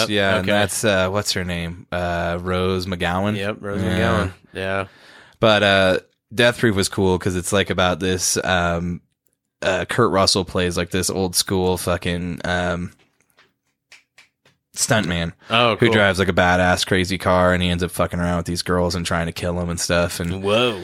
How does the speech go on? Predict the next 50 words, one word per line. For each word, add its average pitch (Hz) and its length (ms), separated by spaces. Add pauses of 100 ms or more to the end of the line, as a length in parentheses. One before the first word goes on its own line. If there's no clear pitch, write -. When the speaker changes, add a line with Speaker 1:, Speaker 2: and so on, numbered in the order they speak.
(120)
Speaker 2:
Rosario 95 420
Dawson's 90 440
in 90 180
it, 90 260
and 87 140
then, 87 140
like, 87 180
Speaker 1:
Sweet. 101 540
Speaker 2:
yeah. 92 420
But 120 80
I 120 60
mean, 120 160
her 127 200
and 120 160
Clerks. - 680 (460)
Speaker 1:
Oh, 165 300
no, 147 180
totally. 131 300
And 170 140
that's 220 180
what's - 220
rad 139 240
is, 104 100
like, 113 120
she's 208 280
in 254 80
a 220 100
lot 113 120
of, 135 80
like, 104 180
cult 143 300
classic 123 440
nerd 101 460
stuff. 143 460
Speaker 2:
Yeah. 101 260
Speaker 1:
Clerks, 160 520 (340)
um, 120 340
Daredevil 147 680
on 117 160
Netflix. 165 540 (680)
If 120 160
Marvel's 180 380
in, 175 160
if 120 300
Meryl's 143 400
Speaker 2:
The, 165 80
Speaker 1:
into 143 140
Speaker 2:
the 135 180
Speaker 1:
Marvel, 139 460
Speaker 2:
show. 147 40